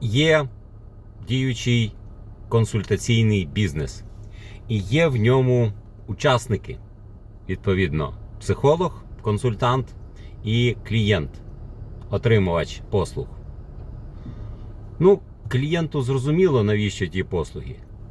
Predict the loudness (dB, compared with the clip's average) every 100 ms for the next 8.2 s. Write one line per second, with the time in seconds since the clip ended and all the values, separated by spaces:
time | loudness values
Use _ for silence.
0 | -16 -16 -16 -12 -2 2 2 -2 -4 0
1 | 4 4 4 0 -10 -12 -16 -16 -8 0
2 | 0 0 -2 -8 -12 -14 -16 -16 -16 -16
3 | -16 -16 -16 -6 2 4 4 2 -2 -6
4 | -8 -2 2 2 0 -6 -14 -16 -16 -16
5 | -16 -16 -16 -16 -8 -2 0 2 0 0
6 | -6 -4 2 2 2 -4 -10 -14 -16 -14
7 | -16 -16 -4 -2 2 2 2 0 2 2
8 | 2 -4